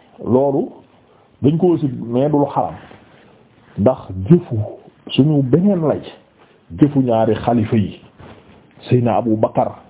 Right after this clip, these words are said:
ginnaaw Yonent bi sallallahu alayhi wasallam ak Seydina Umar radiyallahu anhuma ndax ku nekk ci ñoom doxale nga loo xam ne ci biti nii mooy yemalewuñ diggante seen doom yi ñu ne ndax Seydina Abu Bakar radiyallahu anhu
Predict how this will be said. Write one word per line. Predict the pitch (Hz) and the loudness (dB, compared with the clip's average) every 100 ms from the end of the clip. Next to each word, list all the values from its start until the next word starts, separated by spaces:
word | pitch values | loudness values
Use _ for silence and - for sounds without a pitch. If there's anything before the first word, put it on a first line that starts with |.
| - | -2
ginnaaw | 135 127 123 | 0 2 0
Yonent | 127 123 | 0 -2
bi | 123 | 0
sallallahu | 113 110 | 0 0
alayhi | 110 - | -2 0
wasallam | 92 | -2
ak | 110 - _ | -4 -12 _
Seydina | - 113 101 | -2 0 0
Umar | 92 95 - | 0 -2 -2
radiyallahu | 98 113 110 104 92 | -2 0 0 0 -2
anhuma | 92 90 | -6 -4
ndax | 104 175 - | -2 -2 2
ku | 254 | 2
nekk | 285 302 247 | 2 0 -2
ci | - | 0
ñoom | 208 107 - _ _ _ _ _ _ _ _ _ _ - | -2 -2 -10 _ _ _ _ _ _ _ _ _ _ -4
doxale | 92 143 175 156 | 0 0 0 -2
nga | 139 | -2
loo | 131 135 | 0 -2
xam | 135 123 | -2 -4
ne | 113 185 - - | -6 -8 -8 -2
ci | |
biti | 147 160 147 | 0 2 0
nii | 123 123 202 - _ _ - | 0 -2 -4 -12 _ _ -4
mooy | 113 123 165 - - _ _ _ | 0 0 0 -4 -14 _ _ _
yemalewuñ | 101 139 147 127 120 113 | 0 0 0 0 0 0
diggante | 110 110 104 101 | 0 0 0 -2
seen | 101 90 | -2 -2
doom | 90 76 | -2 -4
yi | 69 - - _ _ _ _ _ _ _ - - - | -8 -18 -20 _ _ _ _ _ _ _ -20 -20 0
ñu | 117 208 | 4 4
ne | 247 | 4
ndax | 233 | 0
Seydina | - 214 220 | 0 0 0
Abu | 208 196 | 0 0
Bakar | 180 185 | 0 0
radiyallahu | 180 180 180 170 | 0 0 0 0
anhu | 113 | -2